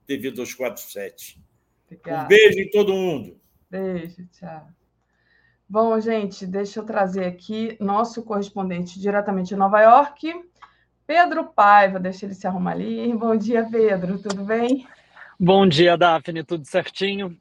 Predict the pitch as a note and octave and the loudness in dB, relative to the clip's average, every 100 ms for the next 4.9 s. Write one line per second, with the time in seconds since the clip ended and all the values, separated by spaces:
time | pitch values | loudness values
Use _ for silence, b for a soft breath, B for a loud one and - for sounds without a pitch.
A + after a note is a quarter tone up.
0 | - D#3+ D#3 E3+ E3 - E3 E3+ - - | -6 -6 -6 -8 -8 -8 -8 -10 -10 -6
1 | E3 D#3 D3 - D#3 E3+ D3+ D#3 - D#3+ | -4 -6 -8 -8 -2 -2 -2 -6 -6 -6
2 | D3+ D3 - - D3 D#3+ D3+ D3 D3 - | -6 -8 -10 -10 -8 -6 -4 -4 -4 -6
3 | E3 D3+ E3 C#3+ C#3+ - F3 - F3+ A3 | -8 -6 -6 -6 -8 -4 -4 -2 -4 -4
4 | - - G#3 - F3+ _ F#3 F3+ F3 | -6 0 2 2 -2 _ -8 -6 -8